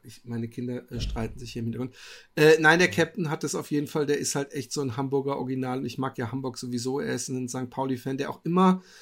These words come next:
Speaker 1: ähm, Ingo, im Osten hat er ihn übrigens Gringo genannt, <laughs> den Flamingo
Speaker 2: Okay.
Speaker 1: mit sich rumträgt und der hat auch so eine kleine Sankt Pauli, ähm, Kutte an und, äh, dieser Ingo und, ähm,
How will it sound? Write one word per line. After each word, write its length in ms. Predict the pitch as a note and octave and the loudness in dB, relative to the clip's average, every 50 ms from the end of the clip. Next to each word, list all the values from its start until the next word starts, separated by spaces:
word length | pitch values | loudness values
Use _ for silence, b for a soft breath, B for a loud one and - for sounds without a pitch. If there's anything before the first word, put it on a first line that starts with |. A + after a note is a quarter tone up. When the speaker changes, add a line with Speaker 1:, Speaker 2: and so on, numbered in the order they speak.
| B B B B _ _ | B B B B _ _
Speaker 1:
ähm, 420 | D3 C#3+ C#3+ C#3 C3+ C#3 - - _ | 0 2 2 2 2 0 -2 -4 _
Ingo, 520 | - E3+ G3 A3 G#3+ F3+ C#3 B2+ C3+ D#3 F#3 | 2 4 6 6 6 6 4 6 6 4 4
im 280 | F#3 - D3 D#3+ - | 2 0 -4 -2 0
Osten 280 | E3+ F#3 G3 - G#3 F#3 | 0 0 0 0 0 0
hat 100 | F#3 F#3 | 0 0
er 80 | F#3 | 0
ihn 80 | F3+ E3 | 0 -2
übrigens 320 | D3+ D3+ D3 C3+ - - | -2 -2 -4 -4 -6 -8
Gringo 600 | - - B2 D3 F3 G3+ G3 D3 B2 A2+ A2+ A2+ | -8 -4 0 2 4 4 4 4 4 2 2 0
genannt, 520 | A2+ - B2+ A#2 A#2 A2+ C3 G#3+ F3+ - B B B B B B | -2 -2 0 0 2 2 0 0 -2 -4 B B B B B B
<laughs> 280 | B B B B B - | B B B B B -2
den 140 | C#3+ C3+ C3 | 0 0 0
Flamingo 480 | - C#3+ C#3 C3+ C#3+ E3 F#3+ G#3 F3+ E3 | 2 2 2 4 6 6 6 6 6 6
Speaker 2:
Okay. 100 | C#3 C3+ | 6 4
Speaker 1:
mit 140 | B2+ B2 - | 4 2 0
sich 220 | C#3+ B2+ - - | -4 -6 -2 -2
rumträgt 440 | C3+ B2+ B2 - - C#3+ D3+ D3 - | -2 -2 -2 -2 -2 -2 -2 -2 -4
und 100 | C#3+ B2 | -4 -4
der 60 | B2 | -2
hat 100 | C3 D#3 | -2 -2
auch 60 | C3+ - | -2 -2
so 120 | - C#3+ | -2 -2
eine 120 | C3 C3 | -2 -2
kleine 600 | B2+ - - C#3+ C3+ C3+ C3+ C3+ B2+ B2+ B2 - | -4 -4 -4 -2 0 2 2 2 2 2 0 -2
Sankt 300 | - - C3 B2 B2 A#2+ | -2 -2 -4 -4 -4 -4
Pauli, 500 | - - C3+ C#3 C#3 C3+ C3 B2+ B2 A#2+ A#2+ B2+ - - | -2 0 2 2 2 2 2 2 2 2 0 -2 -6 -6
ähm, 300 | - B2 A#2+ A#2+ A#2 A2+ - - | -6 -4 -2 -2 -2 -4 -6 0
Kutte 380 | - F3 D#3+ - - C#3+ - | 2 2 2 4 2 0 0
an 360 | - C3 C3 E3 F#3+ F#3 - - B B B B B B B B B B B B _ _ _ | 0 0 0 0 -2 -4 -6 -10 B B B B B B B B B B B B _ _ _
und, 840 | D#3 D3 C#3+ C#3 C#3 C#3 C#3 C#3 C#3 C3+ - - - - - - | 4 6 6 6 6 6 4 4 2 0 -2 -4 -8 -10 -6 -4
äh, 280 | C#3+ B2+ B2 B2 B2 B2 | 0 2 2 2 2 0
dieser 320 | C3+ B2 A2+ B2 B2+ - | 0 0 0 0 0 0
Ingo 460 | C#3 B2 B2 A#2+ B2+ C#3 D#3+ F3+ - - | 0 0 2 2 2 2 0 0 -2 -4
und, 520 | - D3 D3 D3 C#3+ C#3+ C#3 A#2+ - - - - - | -2 0 0 0 0 0 -2 -6 -8 -14 -20 -12 -6
ähm, 600 | - C#3 C3+ C3+ C3+ C#3 C3+ C3 C3 C3+ B2+ A2+ | -4 -2 0 0 0 0 0 0 0 -2 -2 -4